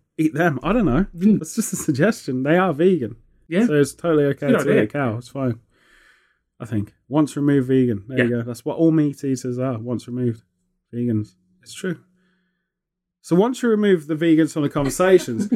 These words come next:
Speaker 2: <laughs>
Speaker 1: we went back across the road 'cause we wanted to finish film. There's, we, we actually clocked from McDonald's. We didn't even see this 'cause it's all tucked away.
Speaker 2: Mm.
Speaker 1: The world's biggest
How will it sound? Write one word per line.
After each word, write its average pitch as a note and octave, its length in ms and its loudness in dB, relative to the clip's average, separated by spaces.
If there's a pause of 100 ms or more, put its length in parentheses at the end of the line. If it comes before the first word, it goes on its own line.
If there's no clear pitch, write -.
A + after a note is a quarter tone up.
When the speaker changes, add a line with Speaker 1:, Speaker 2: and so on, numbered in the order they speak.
(100)
Speaker 2:
<laughs> - 160 2
Speaker 1:
we F#3+ 140 4
went F#3+ 400 0
back A3 320 -2
across G3+ 360 -2
the D3 80 0
road C3 280 2
'cause D#3 160 -12
we D#3 60 4
wanted D#3+ 240 2
to D3 100 -10
finish D3+ 280 2
film. C3 340 0
There's, C3+ 300 0
we, F3+ 280 0
we G#3 120 2
actually A#3+ 300 -4
clocked G#3+ 380 -4
from F#3 140 -12
McDonald's. D3+ 460 0
We B2+ 100 -6
didn't F3 160 2
even B2+ 180 0
see C#3+ 320 -2
this C#3 280 -4
'cause B2+ 220 -12
it's A#2+ 140 -4
all C#3 160 -2
tucked - 340 -12
away. G3+ 400 2
Speaker 2:
Mm. D3+ 220 0 (280)
Speaker 1:
The D3+ 120 2
world's E3+ 540 0
biggest B2+ 640 -2